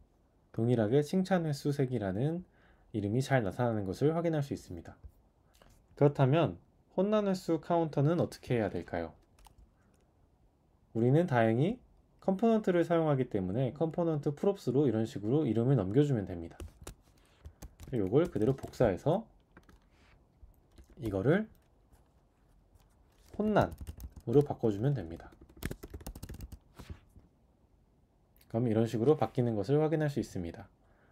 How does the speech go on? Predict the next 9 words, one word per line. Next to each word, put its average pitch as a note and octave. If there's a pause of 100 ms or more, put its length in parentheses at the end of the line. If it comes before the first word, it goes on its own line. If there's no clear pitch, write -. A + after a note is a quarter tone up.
(500)
그리고 C3+ (600)
각 C3+
컴포넌트가 E3 (720)
따로 F#3+
동작한다는 A#2
것도 F3
알 G#2+
수 -
있습니다. F2+